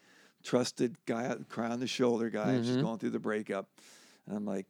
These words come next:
Speaker 1: you know, playing the long game, right? <laughs> And, and, uh, and again, I don't know my head from my ass. Like, I'm, I'm
Speaker 2: <laughs>
Speaker 1: the, the, it, heavy P T S D. But anyway,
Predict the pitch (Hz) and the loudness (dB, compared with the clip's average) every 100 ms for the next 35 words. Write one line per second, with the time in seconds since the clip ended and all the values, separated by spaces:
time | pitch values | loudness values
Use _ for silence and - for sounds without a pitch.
0 | - 107 95 117 120 120 113 107 110 85 | -6 -6 -4 -4 -2 -2 -2 -4 -8 -8
1 | 85 90 95 110 - - - - - - | -8 -8 -8 -8 -4 -2 -2 -4 -8 -10
2 | - - - - 147 147 - - 196 170 | -16 -20 -18 -4 0 2 0 4 4 4
3 | 165 - - - _ _ - 139 143 147 | 2 -4 -16 -20 _ _ -4 -2 0 -2
4 | 143 139 135 - 190 214 196 147 117 127 | 0 2 0 -2 -6 -4 -4 -4 -2 -2
5 | 131 104 92 80 80 - - 90 92 82 | -2 -4 -10 -10 -12 -14 -18 -10 -10 -10
6 | - - 73 - 85 80 78 78 76 - | -18 -18 -18 -20 -18 -14 -10 -10 -10 -4
7 | 135 101 117 - 147 196 - 151 120 - | -2 -2 0 2 6 6 8 4 4 -2
8 | - - - - 143 131 - - _ _ | -2 -6 -4 -6 -6 -10 -8 -12 _ _
9 | _ - - - 131 139 143 135 - 127 | _ -20 -20 -10 -2 0 2 0 -4 -4
10 | 117 107 104 104 101 120 147 143 120 110 | -2 -4 -6 -10 -6 -4 -2 0 0 0